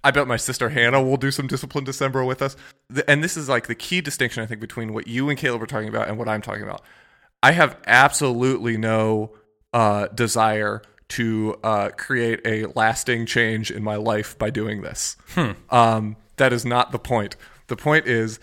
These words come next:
Speaker 1: this is an experiment, uh, because I have had this philosophy for a long time that, like, uh, that, like, using your grit and gut to force yourself to do things, uh, is, uh, like, a miserable way to live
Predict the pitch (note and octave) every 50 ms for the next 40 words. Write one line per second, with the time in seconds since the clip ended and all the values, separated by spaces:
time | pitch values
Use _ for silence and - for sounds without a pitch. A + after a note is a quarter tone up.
0 | - _ - B2 D3 D#3 E3+ C#3+ C#3+ B2+ A#2+ A2+ - - - E3 F#3 F#3 D3+ A#2+
1 | A2 A2 A#2+ - - - - - - _ _ _ _ - - A#2 A#2 A2+ A2 G#2+
2 | A2 G#2+ - - _ _ _ - C3+ C3+ C3 - C#3+ B2 - - C3+ E3 F#3 F#3+
3 | E3+ E3+ D#3 D3 C3 B2 - - - - A#2+ A#2+ B2 C3 - - A2+ - A2+ A2+
4 | - - A2 A2 G#2+ G#2 G#2+ G#2 G2+ G2+ - - C#3 C3+ C3 B2 A#2 A2+ G#2 A2
5 | A2 G#2 - - A2+ G#2+ G#2 G2+ - - - A2+ G#2+ G#2 G#2 G#2 G#2 - _ _
6 | _ _ _ _ _ _ _ _ _ - - _ _ _ _ _ - B2 B2 B2+
7 | - - B2 A#2+ A2+ A2+ - - A#2 A2+ A#2 B2+ C3+ C#3 C3 C3+ C#3 C3+ C3 B2
8 | A#2+ A2+ A2 G#2+ G#2+ G2 - A2+ A2 A2+ A#2+ B2 A#2+ - - - B2 G#2+ G#2+ G#2
9 | G2+ - A2+ G#2+ G#2 - - - A#2+ G#2 - - - A2 A2 A2+ - - A#2 A2
10 | - - A2 G#2+ G2+ - - - A#2 G2+ G2+ G#2+ G#2+ G#2+ - B2 A#2 A#2 A#2+ A#2+
11 | A#2+ - - - - _ _ _ _ _ _ _ _ _ - A#2 A2+ G#2+ G#2+ G#2
12 | G2 G2+ - - _ _ _ _ _ _ _ _ _ _ _ _ _ _ _ _
13 | _ _ _ _ _ _ _ _ _ _ _ C#3 C3 B2+ A#2+ A#2 A2+ A2 G#2 G2
14 | - - - - A#2+ A#2 A2 G#2 G#2 G#2 G#2 G2+ F#2+ - A2+ A#2 G#2+ A2+ A2 G#2+
15 | A2+ A2 G#2+ G#2 F#2+ G2 F#2+ G2 G2 G2 G2 F#2 F2+ - - - - -